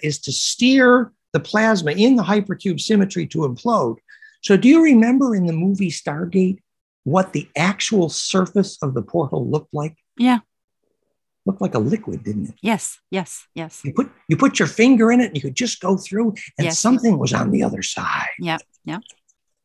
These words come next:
Speaker 2: Yeah.
Speaker 1: Well, what created that, that surface, the same that created the surface of that, uh, ball of water that J P and others report,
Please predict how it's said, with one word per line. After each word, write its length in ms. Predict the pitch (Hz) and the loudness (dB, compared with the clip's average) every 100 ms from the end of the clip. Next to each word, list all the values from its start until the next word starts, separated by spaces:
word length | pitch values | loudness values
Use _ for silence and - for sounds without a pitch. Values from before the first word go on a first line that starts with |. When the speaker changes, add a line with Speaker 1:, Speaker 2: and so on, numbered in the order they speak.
| _ _ _ 107 110 | _ _ _ -16 -12
Speaker 2:
Yeah. 120 | 165 | -6
Speaker 1:
Well, 340 | 180 185 160 - | 0 0 0 -8
what 320 | - 190 196 | 0 2 0
created 600 | - 220 240 294 269 196 175 | 0 2 4 4 4 2 0
that, 180 | 185 - | -2 -4
that 340 | 147 143 160 - | -6 -2 -2 -2
surface, 880 | - - 262 240 - 101 - - - _ _ _ | -8 -2 4 4 2 -10 -12 -14 -16 _ _ _
the 80 | 139 | -8
same 640 | 135 - 220 311 330 285 - | -6 0 4 6 6 2 2
that 220 | 165 165 | -2 -2
created 380 | - 202 214 202 | 0 2 4 2
the 80 | 151 | -2
surface 560 | - - 233 220 160 - | -4 -4 -4 -4 -8 -4
of 200 | 160 139 | -4 0
that, 280 | 151 139 - _ _ _ _ - | 0 0 -2 _ _ _ _ -6
uh, 160 | 120 - | -6 -6
ball 340 | 127 160 220 226 | -2 2 4 4
of 60 | 156 | 4
water 480 | 165 196 190 104 - _ _ _ _ - | 4 4 4 -4 -12 _ _ _ _ -10
that 300 | 127 123 - | -8 -8 -4
J 200 | 147 165 | -2 0
P 340 | 170 180 160 | 0 -4 -2
and 200 | 127 104 - | -4 -4 -4
others 300 | 131 123 104 | -2 -2 -2
report, 480 | 107 - 110 - | -8 -8 -12 -12